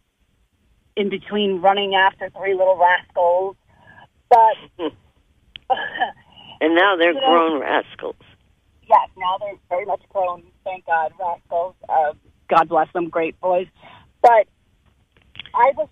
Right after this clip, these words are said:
Speaker 1: tired all the time, and I just thought it was because I had three little kids. Again, another reason why I want everyone out there to know it's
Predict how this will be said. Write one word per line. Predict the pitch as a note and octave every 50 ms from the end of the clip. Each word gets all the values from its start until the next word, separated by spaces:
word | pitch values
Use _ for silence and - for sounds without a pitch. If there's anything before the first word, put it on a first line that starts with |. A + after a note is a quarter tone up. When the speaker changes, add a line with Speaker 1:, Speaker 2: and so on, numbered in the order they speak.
| _
Speaker 1:
tired | - - B3+ C#4 D4+ E4 E4+
all | E4+ D#4+ D#4+
the | D#4+ D#4 _ -
time, | - A#3 A#3 A#3+ C4+ C#4 C#4 - _ -
and | A#3 A#3+ A#3+ A#3 A#3 A3+ - _ _ _ _ _ _ _ _ _ _ _ - -
I | B3 C#4
just | C#4 D4+ C#4+ _
thought | - D4 D4+
it | D#4
was | D4+ C#4+ _
because | C#4+ - C4 - C#4
I | C4 B3+ B3 B3
had | C4 C4 _
three | - A#3+ B3+ B3 B3
little | B3+ C4 C4+ C4
kids. | - - G#3+ C4 D#4+ F4+ F4 D4 - _ _ _ _ _ _ _ _ - - - - -
Again, | G#3 A3+ - - - C4+ C#4 C#4+ C4+ A3+ F#3 F3 - -
another | G#3+ A3 A3 A3 A#3 B3+ B3 C#4+ C4+
reason | C4+ C4+ C4+ - B3 A#3
why | G#3+ G#3 G3+
I | G#3 G3+
want | G3+ G3 F#3+ _ - -
everyone | A#3 G#3+ A3+ A#3+ A#3+ A#3+ A3+ A3 -
out | A3 G#3+ A3 - -
there | A3 G3+
to | - _ _ G#3 G3+ G3 G3
know | G3 G3+ G3+ F#3+ E3+ - - - _ _ _ _ _ _ -
it's | G#3+ -